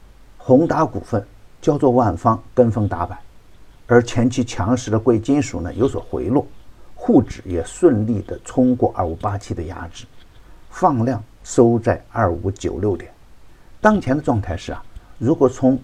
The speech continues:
短线的小趋势来看，算上一次小的突破，当然还不能算上大趋势的彻底反转。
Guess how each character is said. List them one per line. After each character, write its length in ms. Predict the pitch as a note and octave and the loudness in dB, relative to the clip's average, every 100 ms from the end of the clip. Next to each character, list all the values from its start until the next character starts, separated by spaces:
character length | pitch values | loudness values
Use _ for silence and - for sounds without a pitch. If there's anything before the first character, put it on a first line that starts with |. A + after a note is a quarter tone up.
| - - | -6 -2
短 280 | A2 - | -2 -2
线 180 | G2+ C#3 | -4 -4
的 80 | G#2 | -4
小 260 | - - - | -6 -10 -10
趋 160 | - D3 | -6 -4
势 160 | - | -4
来 180 | - - - | -8 -12 -14
看， 120 | - - - - - | -16 -18 -20 -20 -20
算 260 | - - G#2 | -2 2 2
上 220 | G#2 F#2+ | 0 -4
一 100 | G2+ | -6
次 240 | G#2 - - | -6 -8 -12
小 340 | - G2+ - | -8 -8 -8
的 100 | - | -12
突 160 | - G#2+ | -8 -8
破， 160 | G2+ - - - - - - | -8 -12 -14 -18 -20 -20 -4
当 160 | A#2 G#2 | 0 0
然 160 | E2 - - - - - - | 0 -6 -16 -20 -20 -20 -12
还 240 | - C3 | 0 2
不 180 | B2 C3+ | 4 4
能 140 | G#2 A2 | 4 2
算 240 | - G#2 | 2 0
上 200 | G2 F#2+ | 0 -4
大 220 | - - | -6 -8
趋 180 | G#2 A#2+ | -4 -4
势 140 | - | -4
的 120 | F2 F#2+ | -6 -8
彻 240 | - E2+ | -4 -4
底 120 | - | -4
反 200 | - - | -10 -8
转。 120 | - | -10